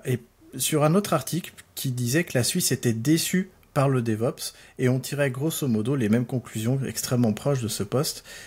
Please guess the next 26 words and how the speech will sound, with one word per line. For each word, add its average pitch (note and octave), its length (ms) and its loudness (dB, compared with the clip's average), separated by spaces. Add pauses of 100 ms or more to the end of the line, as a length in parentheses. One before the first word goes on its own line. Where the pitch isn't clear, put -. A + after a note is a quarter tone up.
(140)
Donc G#2+ 200 0
je C#3+ 100 -2
te - 140 0
mets E3 200 4
le G#2+ 540 2 (140)
lien C#3 320 2 (160)
de G#2 100 -2
la G2 140 0
vidéo C3 340 2
de B2 80 0
l'époque, C3+ 460 0 (280)
euh, G2 460 2 (140)
en D#3+ 80 2
commentaire, C3+ 640 0
où F3+ 120 2
il E3+ 60 -2
y D3+ 60 0
a C3+ 80 4
un A#2+ 80 2
petit C3 340 -2 (120)
i F#3 120 -2
qui - 220 -6
va B2+ 160 4
s'afficher B2+ 500 -2 (240)
sur - 260 2
YouTube. B2+ 420 0